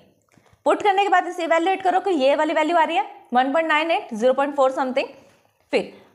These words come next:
अब वाई वन के लिए आपको थर्ड इटरेशन को फॉलो करना है। थर्ड इटरेशन है, सेम रहेगा क्वेश्चन, सेम वैल्यू फॉर्मूला रहेगा, वाई नॉट प्लस h by टू f x naught y naught plus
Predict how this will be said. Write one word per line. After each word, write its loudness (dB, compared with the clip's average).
अब 2
वाई 6
वन 2
के -2
लिए -2
आपको 0
थर्ड 4
इटरेशन -4
को 2
फॉलो 0
करना -4
है। -12
थर्ड 4
इटरेशन -4
है, 2
सेम 2
रहेगा 2
क्वेश्चन, -4
सेम 0
वैल्यू 2
फॉर्मूला 0
रहेगा, 0
वाई 4
नॉट -2
प्लस 2
h 2
by 2
टू -6
f 4
x 0
naught 0
y 0
naught -2
plus 2